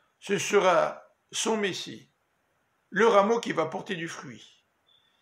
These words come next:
et qui deviendra un cèdre magnifique. C'est par un petit enfant né dans l'humilité et la pauvreté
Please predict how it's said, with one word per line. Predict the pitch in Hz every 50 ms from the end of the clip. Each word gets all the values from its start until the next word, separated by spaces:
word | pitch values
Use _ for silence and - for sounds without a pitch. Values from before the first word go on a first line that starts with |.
| _ - -
et | - 165 -
qui | - 180 180 165
deviendra | 139 147 214 233 214 190 196 180 165 165 156 175 185 - - 170
un | 160 147
cèdre | 139 - - - - 190 190 175 156 156 147 127 113 - - _ _ _ _ _ -
magnifique. | - 135 151 185 214 226 214 208 185 - - - 131 113 - _ - - - - - _ _ _ _ _ _ _ _ _ _ _ _ _ _ _ _ _ _ _ _ _ _ _ _ _ _ _ _ _
C'est | - - - 175 180 190 185 185 180
par | 180 180 175 170 151
un | 170 151
petit | 131 165 - - 143 135 -
enfant | 208 202 - - 208 208 190 170 151
né | 147 156 160 160 151
dans | 160 165 156 147 143 139
l'humilité | 139 165 160 165 165 160 165 156 - - 220 208 170
et | 160
la | 151 151 147
pauvreté | 147 160 156 143 143 165 165 - - 185 156 - -